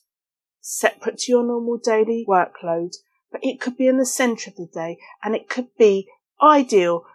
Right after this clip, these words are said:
for rejuvenating you and getting your energy levels back up so that the afternoon is not wasted. Because if you didn't take that time out, it will be hard to get yourself back up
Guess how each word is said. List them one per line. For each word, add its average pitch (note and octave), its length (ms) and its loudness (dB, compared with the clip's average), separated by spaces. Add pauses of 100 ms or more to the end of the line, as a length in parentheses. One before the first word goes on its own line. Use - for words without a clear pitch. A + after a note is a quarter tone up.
(140)
for F#3 140 0
rejuvenating G#3 1120 0
you G3 240 -12 (240)
and G3 140 -4
getting F3+ 280 -4
your E3 120 -4 (100)
energy C4+ 340 4
levels F#3+ 380 -6
back C#4+ 340 4
up - 220 4
so F#3 140 -4
that F3 120 -6
the F#3+ 240 -6
afternoon A3+ 640 0
is G3+ 160 -8
not F#3+ 220 -8
wasted. F3 640 -6 (420)
Because - 260 -4
if F#3+ 140 -4
you F3+ 140 -12
didn't D#4 300 0
take - 240 -8
that - 200 -14
time E3 320 -12
out, E3 140 -12 (280)
it - 40 -16
will D3+ 100 0
be G3 160 0
hard G3+ 500 2
to F3 100 -12
get - 220 -8
yourself D#3+ 400 -12 (400)
back F3+ 240 -14
up - 120 -10